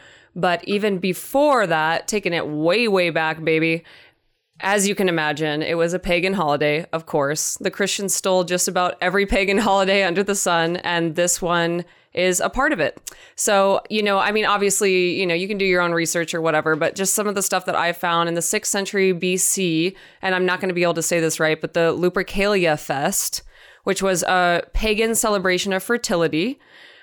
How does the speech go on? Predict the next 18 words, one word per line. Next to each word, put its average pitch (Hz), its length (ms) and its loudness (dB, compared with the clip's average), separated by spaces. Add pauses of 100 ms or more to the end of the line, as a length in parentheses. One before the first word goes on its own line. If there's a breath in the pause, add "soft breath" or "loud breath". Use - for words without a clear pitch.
(120)
um, 165 520 2
is 185 160 2
kind 202 240 0
of 180 240 -6
the 180 320 2
origins 170 760 2
of 175 260 -2
Valentine's 160 580 -2
Day. 143 160 -4
And 151 100 -4
so 170 200 0
from 214 320 -2
there, 175 440 2 (380 loud breath)
basically 233 380 0
the 214 100 0
Romans 220 320 0
would 240 140 -2
sacrifice, 185 880 0